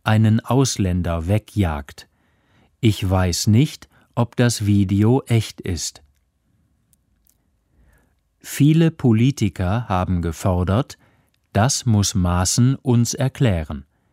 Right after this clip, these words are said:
Sie haben ihn in den Innenausschuss von dem Bundestag eingeladen. Danach hat Bundesinnenminister Horst Seehofer gesagt:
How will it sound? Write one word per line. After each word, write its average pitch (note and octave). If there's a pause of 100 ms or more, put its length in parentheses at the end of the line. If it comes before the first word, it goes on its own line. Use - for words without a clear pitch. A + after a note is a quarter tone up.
(560)
Sie G#2+
haben G#2+
ihn A2+
in G#2+
den G2+
Innenausschuss F#2
von F#2+
dem F2+
Bundestag F#2+
eingeladen. D#2 (1120)
Danach G2+
hat -
Bundesinnenminister A#2 (140)
Horst F#2
Seehofer F#2
gesagt: E2+